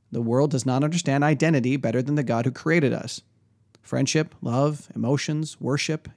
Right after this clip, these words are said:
entertainment, parenting, shame, fear, anger, the world is completely impotent to help us understand these concepts correctly. Even though they may be able to accumulate some truth and accurate realities about these topics,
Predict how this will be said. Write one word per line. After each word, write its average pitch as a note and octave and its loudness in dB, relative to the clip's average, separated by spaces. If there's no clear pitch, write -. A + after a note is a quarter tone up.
entertainment, D3 -2
parenting, D3 -4
shame, C#3+ -2
fear, D3 -2
anger, D3 0
the E3 -2
world F#3 0
is F3+ -2
completely G3+ -2
impotent C3 -2
to B2 -6
help D#3 -2
us D#3 -2
understand C#3+ -2
these B2+ -2
concepts B2+ -6
correctly. - -2
Even D3+ 4
though D3+ 6
they D3+ 2
may B2+ 4
be C#3 4
able C3+ 2
to B2+ 0
accumulate C3+ 0
some C#3 -2
truth C3+ -2
and A#2+ -4
accurate B2 -4
realities B2 -2
about A#2+ -4
these - -6
topics, C3+ -4